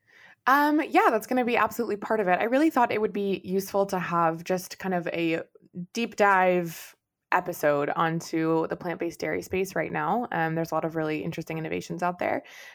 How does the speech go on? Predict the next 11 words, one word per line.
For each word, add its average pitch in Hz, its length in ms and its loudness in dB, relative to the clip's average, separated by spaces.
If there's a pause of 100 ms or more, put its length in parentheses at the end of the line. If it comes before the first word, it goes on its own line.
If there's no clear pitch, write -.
(120)
Um, 180 260 4
and 175 160 0
thinking 196 240 2
about 165 240 4
the 180 100 2
range 170 380 2
of, 156 400 0
of 170 180 0
plant-based 165 480 -4
dairy 147 340 2
offerings. 190 760 -2